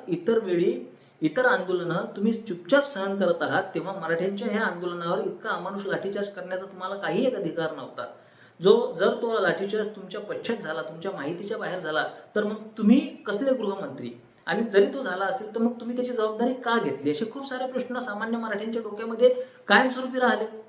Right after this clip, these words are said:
त्या प्र-, प्रश्नांची उत्तर त्यांना मिळाली नाहीत. परत एक चांगला नॅरेटिव्ह सेट झाला की ब्राह्मणच तुमच्या आरक्षणाच्या विरोधात आहेत.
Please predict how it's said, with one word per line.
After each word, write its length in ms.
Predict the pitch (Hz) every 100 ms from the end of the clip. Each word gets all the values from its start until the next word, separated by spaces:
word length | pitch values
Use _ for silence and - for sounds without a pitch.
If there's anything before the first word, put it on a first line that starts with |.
| - _ _ _
त्या 100 | 156
प्र-, 160 | - 170
प्रश्नांची 440 | 170 165 196 196
उत्तर 300 | 202 - 214
त्यांना 200 | 208 208 220
मिळाली 280 | 233 254 233
नाहीत. 240 | 208 202 - - - -
परत 220 | 240 285
एक 120 | 302
चांगला 260 | 247 233 233
नॅरेटिव्ह 340 | 214 214 226
सेट 140 | 214 202
झाला 240 | 180 190
की 120 | 185
ब्राह्मणच 560 | - 143 143 185 294 -
तुमच्या 220 | 226 226
आरक्षणाच्या 480 | 196 196 196 190 185
विरोधात 320 | 175 165 165
आहेत. 200 | 147 147